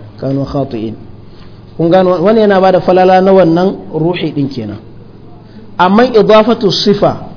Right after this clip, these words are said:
ila al-mukhtassu biha, wannan yana ba da ma'anar haƙiƙanin wannan sifar. Ba buƙatar a yi mata tawili. Da Allah Ta'ala ya ce, "Tabarakallazi bi yadihi al-mulku."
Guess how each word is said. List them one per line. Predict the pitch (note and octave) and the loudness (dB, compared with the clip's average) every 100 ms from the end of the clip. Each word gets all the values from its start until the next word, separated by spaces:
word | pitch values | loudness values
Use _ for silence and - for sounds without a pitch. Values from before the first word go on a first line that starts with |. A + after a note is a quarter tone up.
| - - - - - - | -20 -20 -20 -20 -8 2
ila | A3+ A3+ | 4 4
al-mukhtassu | G3 E3+ - - G#3 G3+ F3 | 4 0 -4 -2 -2 -2 -2
biha, | D3 F#3 C#3+ G#2+ - - - - - - | 0 0 -2 -8 -14 -20 -20 -20 -20 -14
wannan | C#3+ F#3 A3+ A#3 G#3+ F3+ | -2 2 4 4 4 4
yana | G#3 A3 G3+ | 4 4 2
ba | E3 F#3+ G3+ | 2 4 4
da | F#3+ | 2
ma'anar | E3+ D#3+ F3+ F#3+ | 0 -2 -2 -2
haƙiƙanin | E3+ E3+ A3 A3 G#3 F#3 F#3 | -2 -6 -6 -2 0 0 0
wannan | D#3+ D3+ | 0 -2
sifar. | D3+ D#3+ C#3 A#2+ - - - - - - - - - | -4 -6 -6 -10 -16 -20 -20 -20 -20 -20 -20 -20 -16
Ba | C3+ C#3 A3 | -6 2 4
buƙatar | F#3 E3+ G3 G3 G3 - | 4 0 0 2 2 0
a | D#3+ | -2
yi | |
mata | D#3+ D#3+ | -4 -6
tawili. | C#3+ C#3+ C#3+ C3+ G#2 - - - - - - - - - - - - - C3+ | -6 -2 0 -2 -4 -14 -20 -20 -20 -20 -20 -20 -20 -20 -20 -20 -20 -18 -6
Da | E3 | -2
Allah | G3+ A3+ | 2 2
Ta'ala | F3 F3 F#3 F#3+ | 2 2 2 2
ya | |
ce, | F#3 F#3+ | 2 0
"Tabarakallazi | E3+ E3 G3+ G#3+ G#3 G3 E3+ D#3+ D#3+ G3 | 0 2 4 4 2 2 2 0 0 -2
bi | E3 E3+ | -2 2
yadihi | F#3+ F3+ E3+ C#3 F#3+ G3 G3 - | 4 4 0 -2 0 0 -2 -6
al-mulku." | E3 C#3+ D#3+ E3 D#3+ | -4 -2 -2 -2 -4